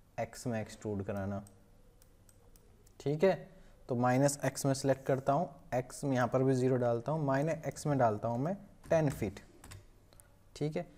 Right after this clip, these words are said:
अब ये कह रहा है पिक टू पॉइंट्स, कोई भी दो पॉइंट पिक कीजिए। ये लीजिए, हमने ये दो पॉइंट पिक कर लिए, ठीक। कितने number of extrude? टू।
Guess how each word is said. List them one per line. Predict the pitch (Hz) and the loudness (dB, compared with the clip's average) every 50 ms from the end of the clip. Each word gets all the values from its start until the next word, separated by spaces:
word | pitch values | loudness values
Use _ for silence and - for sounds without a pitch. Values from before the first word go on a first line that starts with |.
| - - - - | -20 -20 -10 0
अब | - 151 170 | 2 4 4
ये | 180 | 6
कह | 180 185 185 | 6 6 6
रहा | 202 208 | 6 6
है | 202 208 | 4 4
पिक | - 214 - - - | -2 -2 -2 0 2
टू | 208 202 190 | 4 4 4
पॉइंट्स, | 202 180 160 147 135 123 - - - - - - - - - - - _ _ _ - - - - - - - - - - - - - - - - - - - - - - - - - - - - - - - - - | 6 4 2 2 2 0 -2 -6 -12 -14 -16 -20 -20 -20 -20 -20 -20 _ _ _ -20 -20 -20 -20 -20 -20 -20 -20 -20 -20 -20 -20 -20 -20 -20 -20 -20 -20 -20 -20 -20 -20 -20 -20 -20 -20 -20 -20 -20 -20 -16 -6 -2
कोई | 139 143 147 | 2 2 4
भी | 151 170 165 | 2 2 0
दो | 147 - 151 156 | 4 6 6 6
पॉइंट | 156 156 160 160 160 160 160 - | 6 4 0 0 0 -2 -4 -6
पिक | 147 156 - | -8 -10 -8
कीजिए। | - - 113 104 107 101 92 98 - - - - - - - - - - - - - - - - - - - - - | -6 -6 -4 -2 -2 -2 -4 -4 -6 -14 -20 -20 -20 -20 -20 -20 -20 -20 -20 -18 -18 -18 -18 -18 -18 -18 -16 -10 -8
ये | 113 113 | -6 -4
लीजिए, | 110 117 113 113 - 135 143 | -2 -2 -4 -4 -2 -2 -2
हमने | 139 120 123 127 123 123 117 | -2 -2 -4 -4 -4 -4 -4
ये | 120 113 | -4 -4
दो | 113 117 117 | -2 -4 -4
पॉइंट | 117 - 117 117 127 135 - - - - - - - - - - - - - | -4 -4 -6 -6 -6 -6 -8 -12 -20 -20 -20 -20 -20 -20 -20 -20 -16 -10 -10
पिक | 107 - - - | -10 -10 -4 -4
कर | 117 107 | -2 -2
लिए, | 113 120 135 147 160 156 160 - - - - - - - - - - - | -2 -2 -4 -4 -6 -8 -10 -18 -20 -20 -20 -20 -20 -20 -20 -18 -6 -2
ठीक। | 160 156 156 - | -2 -2 0 0
कितने | 165 156 180 185 185 | -2 0 2 2 2
number | 185 180 180 175 175 | 2 2 4 4 6
of | 175 175 175 175 | 6 6 4 2
extrude? | 170 - - - 196 202 208 - - - | 0 -2 -2 2 2 2 2 0 -2 -2
टू। | 131 120 | -2 -2